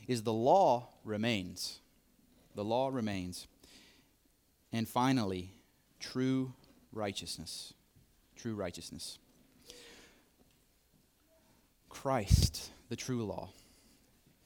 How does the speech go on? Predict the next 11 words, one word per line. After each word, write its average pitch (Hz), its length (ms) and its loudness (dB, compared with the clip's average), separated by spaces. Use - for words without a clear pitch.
Jesus, 147 680 2
immediately 147 680 4
after 143 300 2
declaring 139 580 2
the 120 80 0
disciples 131 560 2
to - 140 -6
be 117 340 2
salt 143 480 4
and 117 180 2
light, 113 360 4